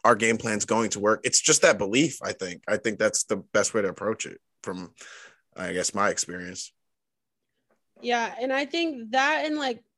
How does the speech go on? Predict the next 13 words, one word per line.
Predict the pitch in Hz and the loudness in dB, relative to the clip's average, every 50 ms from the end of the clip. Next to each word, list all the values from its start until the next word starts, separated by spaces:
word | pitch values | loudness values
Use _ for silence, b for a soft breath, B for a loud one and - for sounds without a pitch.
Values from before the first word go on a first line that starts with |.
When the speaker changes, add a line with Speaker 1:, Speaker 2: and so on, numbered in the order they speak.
| _ | _
Speaker 2:
knowing | - 220 247 254 269 285 302 330 359 370 339 | -6 -2 0 0 0 2 2 4 4 4 4
they're | 277 269 285 | 4 4 2
gonna | 233 277 277 294 294 | 2 0 0 0 2
make | 269 247 240 233 220 - | 4 4 4 4 2 0
their | 226 220 | -2 -2
shots, | 208 - - - - - 214 190 165 143 - - | -2 -6 -10 -8 -4 -2 -2 -2 -2 -6 -8 -8
or, | 202 202 202 196 - _ | -8 -8 -8 -8 -12 _
like, | 202 214 208 208 202 - _ _ _ _ _ _ _ _ _ _ | -6 -4 -4 -4 -4 -8 _ _ _ _ _ _ _ _ _ _
for | - 254 | 2 2
us, | 240 233 254 285 311 311 | 4 6 6 6 6 4
it | 339 | 0
was | 311 269 | 0 2
like, | 285 262 247 220 - | 2 2 2 2 -2